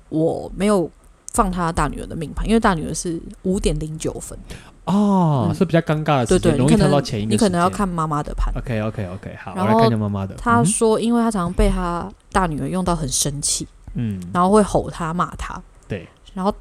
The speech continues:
Speaker 1: 但是她一方面又觉得她很放不下心。
Speaker 2: 对。
Speaker 1: 不知道怎么安排她的课后时间啊，然后怎么沟通比较听得进去。
Speaker 2: OK。
Speaker 1: 然后她妈妈中间问了一串，
Speaker 2: 嗯。
Speaker 1: 我觉得可以省略。她说，我要着重她的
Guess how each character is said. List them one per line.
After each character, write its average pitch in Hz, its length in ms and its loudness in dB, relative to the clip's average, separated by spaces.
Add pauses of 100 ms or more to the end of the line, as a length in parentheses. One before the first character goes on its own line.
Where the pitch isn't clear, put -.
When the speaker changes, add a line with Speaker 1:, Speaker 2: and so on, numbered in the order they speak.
Speaker 1:
但 240 160 2
是 226 140 0
她 214 140 -2
一 208 60 -2
方 202 220 -4
面 196 100 -2
又 190 60 0
觉 139 160 -4
得 151 60 -6
她 185 160 -6
很 143 100 -6
放 135 180 -2
不 - 80 -2
下 127 300 -2
心。 - 260 -4 (460)
Speaker 2:
对。 101 180 -8 (240)
Speaker 1:
不 240 80 2
知 214 120 2
道 208 160 6
怎 175 100 -2
么 143 80 -4
安 165 140 0
排 165 160 0
她 180 100 0
的 180 80 2
课 190 240 2
后 185 180 6
时 - 240 0
间 170 280 0
啊， 170 100 -2
然 175 100 0
后 180 60 2
怎 185 100 -6
么 156 120 -4
沟 165 160 0
通 175 160 -2
比 147 80 -4
较 160 60 -2
听 160 180 -4
得 151 80 -6
进 - 200 -10
去。 - 240 -10 (220)
Speaker 2:
OK。 110 580 0 (200)
Speaker 1:
然 160 120 -2
后 190 80 2
她 190 140 4
妈 196 160 4
妈 202 140 6
中 196 260 -4
间 196 140 2
问 190 100 2
了 156 80 -4
一 135 60 -10
串， - 200 -6
Speaker 2:
嗯。 - 100 -12 (220)
Speaker 1:
我 180 120 0
觉 196 120 8
得 - 60 4
可 247 60 8
以 - 20 6
省 - 240 0
略。 - 100 -4
她 190 120 -2
说， 190 240 -2 (180)
我 180 100 6
要 220 120 10
着 202 180 6
重 240 180 2
她 208 120 2
的 185 240 2